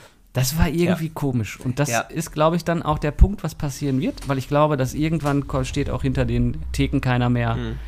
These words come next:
Speaker 1: der das Essen ausgibt, dann geht da ein Schacht auf und das
Speaker 2: Mhm.
Speaker 1: wart. Und der Burgerbrater, also SpongeBob wird demnächst arbeitslos.
Speaker 2: Ja,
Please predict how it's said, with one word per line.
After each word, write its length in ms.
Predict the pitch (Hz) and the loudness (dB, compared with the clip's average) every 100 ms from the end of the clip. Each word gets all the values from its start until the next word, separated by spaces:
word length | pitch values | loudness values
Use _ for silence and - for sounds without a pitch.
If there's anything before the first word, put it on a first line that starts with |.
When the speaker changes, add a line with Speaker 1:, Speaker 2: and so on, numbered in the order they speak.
| - - | -10 -2
Speaker 1:
der 100 | 123 | 0
das 100 | 101 | 0
Essen 240 | 131 127 | 0 0
ausgibt, 400 | 123 123 127 113 | 2 2 0 0
dann 100 | 123 | 2
geht 160 | 120 123 | 2 2
da 60 | |
ein 80 | 123 | 2
Schacht 300 | - 131 - | 2 -2 -2
auf 400 | 123 120 117 - | 0 0 -2 -8
und 220 | - 117 110 | -4 -2 0
das 100 | 110 | 0
Speaker 2:
Mhm. 40 | |
Speaker 1:
wart. 300 | 117 113 - | 0 0 -2
Und 160 | - 113 | -2 0
der 80 | 117 | 2
Burgerbrater, 880 | 123 127 123 110 117 120 120 113 | 4 4 2 2 0 2 0 0
also 160 | 120 113 | -2 -4
SpongeBob 480 | - 131 127 127 107 | 0 2 2 -2 -2
wird 140 | 120 | 0
demnächst 280 | 117 117 - | 0 -2 -2
arbeitslos. 540 | 113 113 110 - - - | -6 -6 -8 -10 -12 -12
Speaker 2:
Ja, 160 | 156 135 | -8 -8